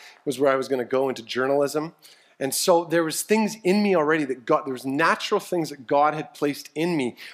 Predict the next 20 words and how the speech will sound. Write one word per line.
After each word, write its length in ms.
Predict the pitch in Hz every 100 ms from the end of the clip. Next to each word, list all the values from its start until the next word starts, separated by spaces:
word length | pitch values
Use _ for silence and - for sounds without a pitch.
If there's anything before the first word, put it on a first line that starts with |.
| _
but 100 | 151
it 80 | 160
was 140 | 156
his 220 | - 135
supernatural 1300 | - - 202 202 190 156 151 185 - - 151 127 113 - - _
filling 460 | - - 190 202 180
of 140 | 156
the 40 | 143
Spirit 460 | - - 160 147 -
in 300 | 165 185 185
me, 380 | 139 117 143 147
the 80 | 139
release 380 | 135 143 180 -
of 40 |
his 80 | 143
Spirit 240 | - 139
in 140 | 143 156
me, 180 | 135 110 - -
that 240 | 156 143 139
then 340 | 170 170 160